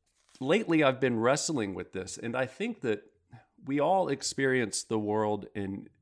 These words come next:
in unique ways, in distinct ways, and we all have a different perception of reality. And that doesn't mean that there is no reality, but it just means that, that the,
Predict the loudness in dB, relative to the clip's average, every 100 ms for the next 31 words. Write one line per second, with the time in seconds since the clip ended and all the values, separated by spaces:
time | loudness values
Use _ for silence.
0 | -10 -8 -4 -4 -2 -2 -4 -8 -20 _
1 | _ -10 -6 -6 -6 -14 _ -20 -20 _
2 | -4 -2 -2 0 0 0 0 0 0 -2
3 | 2 6 6 6 2 2 -2 -2 -6 -8
4 | -2 0 0 -2 -8 -8 -8 -2 0 2
5 | 0 -4 -6 -4 -2 -2 -4 -2 -2 -4
6 | -4 -4 -4 -2 -2 -2 4 4 4 0
7 | -6 -8 -20 -14 -4 -2 0 0 2 0
8 | 0 -2 -2 -2 -2 -2 -2